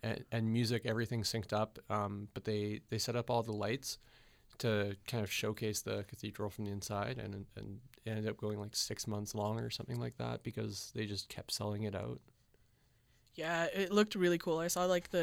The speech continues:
Speaker 2: YouTube trailer for it, and, like, I really wanted to go.
Speaker 1: Well,
Speaker 2: Sad.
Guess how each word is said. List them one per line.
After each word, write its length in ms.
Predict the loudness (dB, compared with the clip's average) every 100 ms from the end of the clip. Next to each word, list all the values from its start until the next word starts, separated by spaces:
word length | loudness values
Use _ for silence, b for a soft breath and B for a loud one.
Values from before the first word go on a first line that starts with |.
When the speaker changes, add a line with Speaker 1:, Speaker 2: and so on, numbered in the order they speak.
| 4
Speaker 2:
YouTube 360 | 2 0 0 -2
trailer 320 | 0 2 2
for 240 | 2 2 2
it, 100 | 2
and, 160 | -2 -2
like, 220 | -2 -2
I 40 | -2
really 460 | -2 0 0 0
wanted 280 | -2 -4 -6
to 40 | -6
go. 280 | -4 -4 -6 -10 B B B B B B B B -2
Speaker 1:
Well, 180 | 2 2
Speaker 2:
Sad. 260 | 2 -4